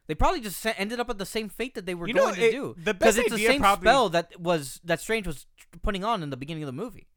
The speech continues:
Speaker 2: The best idea probably would have been to just pluck this Peter Parker out of this universe completely for this movie.
Speaker 1: Yeah.
Speaker 2: Like what they probably would have done if the Sony and M C U and the Sony and Marvel deals didn't end up, you know,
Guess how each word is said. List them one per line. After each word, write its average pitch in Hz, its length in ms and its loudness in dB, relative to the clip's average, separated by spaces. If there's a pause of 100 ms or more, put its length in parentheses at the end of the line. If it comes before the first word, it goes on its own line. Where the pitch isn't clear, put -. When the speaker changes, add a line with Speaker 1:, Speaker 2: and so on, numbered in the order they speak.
Speaker 2:
The 165 140 -4
best 294 220 0
idea 269 240 -4
probably 175 320 0
would 151 180 -4
have 135 100 -8
been 139 180 -6
to 127 120 -14
just 123 240 -10 (140)
pluck 135 260 -6
this 127 160 -12
Peter 127 240 -12
Parker 123 400 -10
out 120 160 -8
of 110 160 -16
this 117 160 -14
universe 117 320 -12
completely 110 420 -16
for 110 120 -20
this 107 180 -18
movie. 107 280 -14
Speaker 1:
Yeah. 113 200 -8 (460)
Speaker 2:
Like 135 200 -4
what 156 140 -4
they 160 80 -4
probably 156 320 0
would 147 140 -4
have 131 120 -8
done 131 420 -4
if 123 220 -12
the 131 120 -16
Sony 127 320 -8
and 123 100 -10
M 123 80 -10
C - 160 -12
U 120 260 -8
and 131 200 -14 (160)
the 151 80 -2
Sony 135 360 -6
and 127 100 -8
Marvel 117 500 -6 (300)
deals 123 260 -8
didn't 127 240 -10
end 120 160 -8
up, 120 160 -6 (200)
you 127 120 -16
know, 107 260 -12